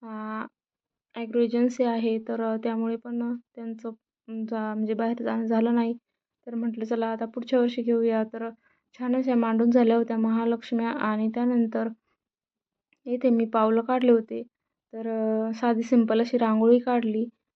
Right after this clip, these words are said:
अ, बसायच्या दिवशीचा व्हिडिओ आहे हा. तर, अ, सिंपल अशी रांगोळी काढली मी. अ,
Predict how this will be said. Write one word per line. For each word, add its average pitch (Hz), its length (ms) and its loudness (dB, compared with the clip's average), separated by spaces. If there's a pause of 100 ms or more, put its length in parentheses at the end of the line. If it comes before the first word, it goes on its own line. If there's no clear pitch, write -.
(220)
अ, 226 60 -18 (360)
बसायच्या 226 440 -4
दिवशीचा 226 580 -6
व्हिडिओ 220 300 2
आहे 233 260 2
हा. 233 260 -6 (640)
तर, 220 100 -12
अ, 226 140 -8
सिंपल 254 420 2
अशी 262 180 2
रांगोळी 226 420 0
काढली 240 340 0
मी. 226 260 -2
अ, 220 100 -4